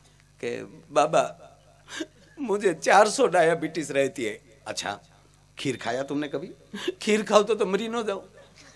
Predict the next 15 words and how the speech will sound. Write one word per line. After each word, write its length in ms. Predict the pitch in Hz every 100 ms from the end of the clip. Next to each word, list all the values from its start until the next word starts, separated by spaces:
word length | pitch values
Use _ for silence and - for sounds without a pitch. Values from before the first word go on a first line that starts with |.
| 294
ચિંતા 320 | - 120 127 120
છોડ 220 | 120 131
દો, 220 | 151 165 - - _ _ -
ખીર 160 | 139 127
ખાના 260 | 127 131
શરૂ 200 | 123 131
કર 140 | 135 131
દો, 160 | 185
કૃપા 340 | - 117 104 110
શરૂ 220 | 120 107
હો 100 | 127
જાયગી." 240 | 104 113
ઓલે 180 | 135 135
ખીર 280 | - 151 123
ખાધી 340 | - 123 101